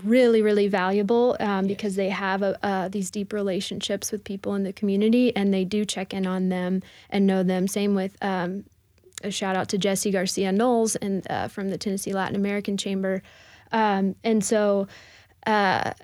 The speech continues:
Speaker 1: you know, I, I was even talking to Noel-, uh, Noelia Altagracia, um, before, and she said she's taken the Conexion class three times and learned
Speaker 2: Mm.
Speaker 1: something new each time. And so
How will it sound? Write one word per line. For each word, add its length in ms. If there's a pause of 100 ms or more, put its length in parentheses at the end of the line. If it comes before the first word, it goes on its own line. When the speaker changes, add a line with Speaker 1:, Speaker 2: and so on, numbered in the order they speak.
Speaker 1:
you 100
know, 100
I, 220
I 100
was 120
even 180
talking 380
to 120
Noel-, 360 (100)
uh, 200 (280)
Noelia 380
Altagracia, 840
um, 300
before, 500
and 240
she 140
said 240
she's 240
taken 460
the 120
Conexion 580
class 360
three 220
times 540
and 140
learned 180
Speaker 2:
Mm. 40
Speaker 1:
something 400
new 220
each 240
time. 380
And 200
so 280